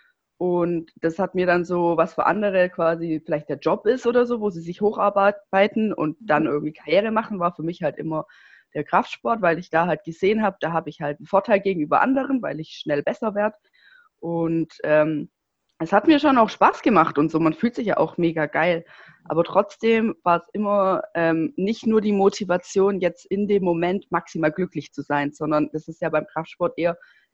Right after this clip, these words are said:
Speaker 1: erstmal so anstrengen und leiden, um hinterher das zu genießen, das Gefühl quasi wieder, wenn du durch bist mit dem Training.
Speaker 2: Mhm.
Speaker 1: Und, ähm, ja, da hat,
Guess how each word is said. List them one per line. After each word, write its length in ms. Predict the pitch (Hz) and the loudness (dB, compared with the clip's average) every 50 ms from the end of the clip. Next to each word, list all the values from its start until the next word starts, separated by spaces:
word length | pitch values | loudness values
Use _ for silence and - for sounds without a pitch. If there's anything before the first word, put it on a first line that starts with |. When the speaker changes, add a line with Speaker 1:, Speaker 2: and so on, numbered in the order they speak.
| _ - | _ 0
Speaker 1:
erstmal 360 | 170 185 - - 190 170 170 | 0 0 0 0 0 0 0
so 240 | 165 170 165 165 - - _ - | 2 2 2 0 0 -2 _ -2
anstrengen 580 | 185 240 254 - - - 247 240 240 233 208 | 0 0 -2 -4 -6 -6 -4 -2 -2 0 0
und 120 | 180 180 160 | 0 0 2
leiden, 380 | 160 170 180 202 233 240 233 | 4 4 4 4 4 2 0
um 140 | - 180 185 | 0 0 0
hinterher 420 | 185 214 254 240 240 190 180 170 165 | 2 2 2 4 4 4 4 2 2
das 160 | 175 - - | 0 -2 -8
zu 100 | - 156 | -8 -4
genießen, 380 | - 175 180 185 208 - - | -2 0 2 0 0 0 -2
das 140 | 175 160 - | -4 -4 -4
Gefühl 340 | - - - - 202 196 196 | -8 -10 -6 -4 -2 -2 -2
quasi 360 | - 185 160 156 156 - 160 | 0 2 2 2 0 -2 -6
wieder, 220 | 160 156 151 147 151 | -6 -4 -4 -2 -2
wenn 120 | 151 151 | -2 -4
du 80 | 151 143 _ _ _ _ _ - - - | -6 -8 _ _ _ _ _ -14 -6 -2
durch 260 | 165 185 202 - _ | -2 -2 -2 -4 _
bist 180 | - 143 - | -14 -8 -4
mit 120 | 160 151 143 | -2 -2 -2
dem 80 | 151 | -2
Training. 500 | 147 - - 156 151 151 151 180 233 277 - - _ _ - - _ _ _ _ - - 220 214 - - | -4 -6 -6 -6 -4 -4 -4 -6 -6 -8 -10 -12 _ _ -20 -20 _ _ _ _ -20 -20 -20 -20 -20 -14
Speaker 2:
Mhm. 120 | 220 220 | -10 -4
Speaker 1:
Und, 540 | 190 180 175 175 175 165 160 170 165 165 - - | -2 2 4 4 4 4 2 0 -2 -2 0 2
ähm, 460 | - 170 165 165 160 165 160 151 - _ _ _ - | 4 6 6 6 4 4 2 -2 -2 _ _ _ 2
ja, 200 | - 185 185 185 | 4 6 6 6
da 80 | 185 | 4
hat, 260 | 170 170 - - - | 4 2 0 -2 -8